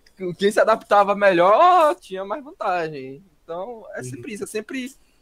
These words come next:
Speaker 1: um aprendizado novo e, tipo, outra coisa é, você sempre tem que estar bem com você mesmo, porque se você não tá bem com você,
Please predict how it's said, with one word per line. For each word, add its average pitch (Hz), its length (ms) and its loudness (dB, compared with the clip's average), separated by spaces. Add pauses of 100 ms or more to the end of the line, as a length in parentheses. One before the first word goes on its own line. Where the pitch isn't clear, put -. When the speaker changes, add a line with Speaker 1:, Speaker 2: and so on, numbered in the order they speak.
(240)
Speaker 1:
um 202 60 0
aprendizado 165 720 0
novo 156 420 0
e, 165 60 -4
tipo, 139 580 -6 (540)
outra 170 260 0
coisa 180 380 -2
é, 147 260 4
você 135 100 -10
sempre 240 240 -4
tem 220 100 -10
que - 60 -20
estar 156 180 2
bem 139 220 -2
com 139 120 -12
você 123 200 -8
mesmo, 120 360 -6
porque 139 180 -10
se 151 100 -12
você 151 160 -12
não 156 100 -10
tá 151 120 0
bem 135 220 -6
com 131 120 -18
você, 123 540 -6